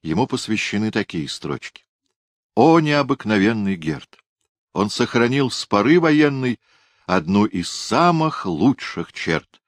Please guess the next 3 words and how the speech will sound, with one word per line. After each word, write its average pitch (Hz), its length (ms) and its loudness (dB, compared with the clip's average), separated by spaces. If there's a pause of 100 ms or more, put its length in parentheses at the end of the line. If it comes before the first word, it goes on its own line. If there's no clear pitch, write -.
(320)
Колено 151 760 2
он 113 400 -2 (320)
непреклоненный. 71 1400 -6